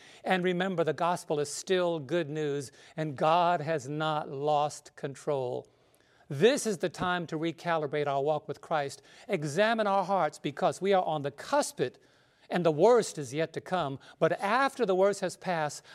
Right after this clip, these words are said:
the best will be there eternally. In the book Great Controversy, we find some very startling words that bring us to a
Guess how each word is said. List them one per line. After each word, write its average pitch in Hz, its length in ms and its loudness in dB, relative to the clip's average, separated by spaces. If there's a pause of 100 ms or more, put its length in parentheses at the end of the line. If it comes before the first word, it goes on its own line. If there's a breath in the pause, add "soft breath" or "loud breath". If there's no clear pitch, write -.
the 151 140 0
best 180 460 0
will 160 120 0
be 160 220 -2
there 151 360 0 (120)
eternally. 139 680 -4 (560 soft breath)
In 277 200 2
the 262 80 -2
book 196 280 0
Great 180 280 -2
Controversy, 147 880 -4 (360 soft breath)
we 185 120 2
find 185 300 0
some 151 200 -6
very 180 300 2
startling 160 560 -2
words 147 380 0
that 139 240 -4
bring 185 220 -2
us - 220 -6 (340 loud breath)
to 202 180 0
a 165 200 -2